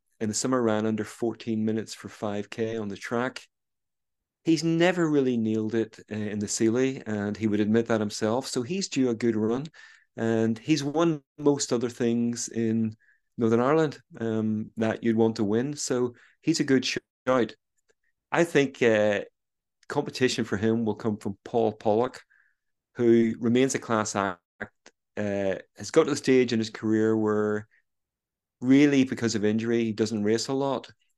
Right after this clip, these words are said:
But I noticed he posted a decent park run a couple of weeks ago, you know, fourteen forty-three, something like that. Uh, he's very canny, very experienced. And if he toes the line, it won't be to finish second. Um,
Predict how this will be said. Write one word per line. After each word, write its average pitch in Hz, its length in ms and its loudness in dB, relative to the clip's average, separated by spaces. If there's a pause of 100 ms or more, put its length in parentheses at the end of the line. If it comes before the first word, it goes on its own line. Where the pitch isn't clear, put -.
(160)
But 113 140 4
I 117 80 6
noticed 131 360 2
he 113 300 0
posted 117 460 -4
a 101 80 -2
decent 113 480 -4
park 127 320 -2
run 165 200 0
a - 460 -16
couple 127 140 -2
of 127 60 -2
weeks 131 220 -2
ago, 131 500 0 (500)
you 120 80 -6
know, 110 160 -2
fourteen 120 500 -2
forty-three, 117 640 -4
something 117 300 -6
like 113 200 -4
that. 120 360 -2 (100)
Uh, 110 280 -6 (240)
he's 113 160 -4
very 143 220 4
canny, 113 560 0
very 120 200 0
experienced. 120 640 -2 (380)
And 117 80 0
if 113 80 0
he 151 80 6
toes 139 240 2
the 117 80 6
line, 117 500 2 (420)
it 117 140 -2
won't 123 200 0
be 120 100 2
to 107 60 -2
finish 110 280 -2
second. 143 500 -2 (300)
Um, 117 640 0